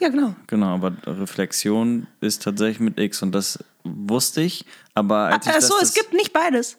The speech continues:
Speaker 1: Es gibt wirklich eigentlich nur
Speaker 2: Ach so.
Speaker 1: mit X
Speaker 2: Oh Gott,
Speaker 1: Reflexion.
Speaker 2: ist,
Speaker 1: Ich
Speaker 2: das
Speaker 1: dachte,
Speaker 2: weiß
Speaker 1: das
Speaker 2: ich
Speaker 1: gibt's
Speaker 2: nicht.
Speaker 1: auch
Speaker 2: Das
Speaker 1: mit
Speaker 2: müsste ich
Speaker 1: K T.
Speaker 2: jetzt nach
Speaker 1: Von reflektieren.
Speaker 2: müsste ich
Speaker 1: Da war ich ein bisschen
Speaker 2: von führenden, äh, GermanistikstudentInnen, äh
Speaker 1: War ich,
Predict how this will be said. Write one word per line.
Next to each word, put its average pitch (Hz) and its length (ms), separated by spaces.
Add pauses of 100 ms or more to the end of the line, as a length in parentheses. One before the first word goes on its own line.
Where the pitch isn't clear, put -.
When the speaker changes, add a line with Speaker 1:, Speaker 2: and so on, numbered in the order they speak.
Speaker 1:
Es 254 180
gibt 330 180
wirklich 277 380
eigentlich 320 340
nur 285 160
Speaker 2:
Ach 254 60
so. - 160
Speaker 1:
mit 262 160
X - 360
Speaker 2:
Oh - 40
Gott, - 100
Speaker 1:
Reflexion. 311 680
Speaker 2:
ist, 98 80
Speaker 1:
Ich - 60
Speaker 2:
das 151 80
Speaker 1:
dachte, 262 160
Speaker 2:
weiß 277 120
Speaker 1:
das 269 120
Speaker 2:
ich 95 40
Speaker 1:
gibt's 98 200
Speaker 2:
nicht. - 20
Speaker 1:
auch 262 60
Speaker 2:
Das 254 60
Speaker 1:
mit 233 100
Speaker 2:
müsste 233 200
ich - 60
Speaker 1:
K 311 80
T. 269 80
Speaker 2:
jetzt 214 120
nach 127 360 (320)
Speaker 1:
Von 240 240
reflektieren. 233 800 (300)
Speaker 2:
müsste 220 280
ich 240 60
Speaker 1:
Da 254 100
war 233 140
ich 240 80
ein 277 80
bisschen 302 360
Speaker 2:
von 311 140
führenden, 135 720
äh, 127 360
GermanistikstudentInnen, 107 1500
äh 98 280
Speaker 1:
War 240 120
ich, - 200